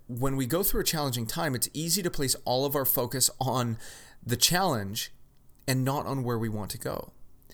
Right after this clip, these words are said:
It's easy to place all of our energy on what's wrong versus what we really truly want when we are going through a difficult time. One of the greatest things we can do is start to go, "Okay, I know what I don't want,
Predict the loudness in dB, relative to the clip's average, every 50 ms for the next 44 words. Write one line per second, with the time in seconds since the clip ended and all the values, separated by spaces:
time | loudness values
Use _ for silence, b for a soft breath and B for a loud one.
0 | B B B B B 2 2 2 4 4 2 2 4 2 4 4 4 4 6 4
1 | 2 2 2 2 4 4 6 4 4 4 4 2 2 0 0 0 2 2 2 0
2 | 0 -2 -4 -6 -10 -4 -2 0 0 2 2 2 2 2 2 2 2 2 2 2
3 | 2 0 -2 -4 -6 -8 B B B B B B 0 2 4 6 6 4 4 2
4 | 2 2 2 2 0 0 0 0 0 0 0 0 0 0 0 -2 0 0 0 0
5 | 0 0 0 0 -2 -2 -2 -4 -6 -8 -12 -14 -14 b b b b b b b
6 | b b b b b -2 0 2 2 4 2 2 2 2 2 0 0 0 2 2
7 | 2 2 0 0 0 0 0 0 0 0 -2 0 0 0 0 0 -2 -2 -2 -4
8 | -4 -4 -4 -4 -2 0 0 2 2 2 0 -2 -6 -12 -16 -20 B B B B
9 | B B B B -20 -20 -20 -20 -20 -20 -20 -20 -10 -6 0 2 4 4 4 4
10 | 4 2 2 2 0 -2 0 2 2 2 4 4 4 4 4 2 0 0 -2 -2
11 | -2 -2 -2 -2 -2 0 2 4 4 4 4 2 0 -2 -2 -2 0 0 0 0
12 | 0 -2 -2 0 0 0 2 0 0 2 2 2 2 2 0 0 2 2 0 0
13 | -2 -2 -2 -4 -6 -6 -8 -12 -16